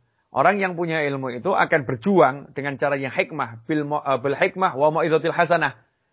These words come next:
Dengan cara yang bijaksana, dengan nasihat yang baik, dia akan sampaikan ilmu itu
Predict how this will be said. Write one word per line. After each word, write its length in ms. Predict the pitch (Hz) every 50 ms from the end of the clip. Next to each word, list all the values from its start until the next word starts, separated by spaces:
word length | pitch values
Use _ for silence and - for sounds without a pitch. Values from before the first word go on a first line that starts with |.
| _ _ _
Dengan 240 | 143 135 147 143 139
cara 160 | 147 147 151
yang 160 | 147 131 120
bijaksana, 800 | 135 - 139 - - - 190 185 180 170 165 156 151 151 147 147
dengan 320 | 131 135 135 139 139 135
nasihat 240 | - 139 135 127 120
yang 160 | 131 127 123
baik, 400 | 113 151 170 170 170 175 170 - _ _ _ _ _ _ _
dia 160 | 147 175 170
akan 240 | 175 175 190 190 185
sampaikan 480 | 165 190 190 175 196 196 190 196 196
ilmu 400 | 196 - 208 208 208 214 214 214
itu 240 | 208 180 240 254 254